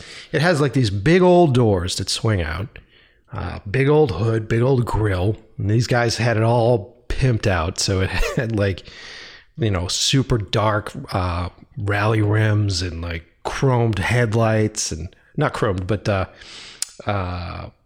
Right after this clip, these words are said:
fucking tinted headlights, tinted fucking windows, black, straight black all the way through. I posted a picture of it on my Instagram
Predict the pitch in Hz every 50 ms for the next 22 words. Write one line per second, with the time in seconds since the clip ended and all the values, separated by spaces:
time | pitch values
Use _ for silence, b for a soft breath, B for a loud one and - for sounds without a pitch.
0 | _ _ _ - - 120 107 - - 113 107 - - - 151 131 - 139 123 101
1 | 117 117 107 107 117 110 107 107 110 - - - - - - 139 151 - 139 135
2 | - - 220 220 - - 127 117 110 113 113 113 110 110 113 110 110 110 95 -
3 | - - 104 92 - 107 107 117 117 113 110 110 - - - - - - - -
4 | - 135 135 120 - 123 123 123 120 113 - 117 117 113 117 117 113 - - -
5 | 113 113 110 113 113 - - 170 165 143 - - 117 110 - - 117 101 - -
6 | 104 98 90 95 90 87 90 82 87 87 87 92 92 - - 90 - 92 87 85
7 | 82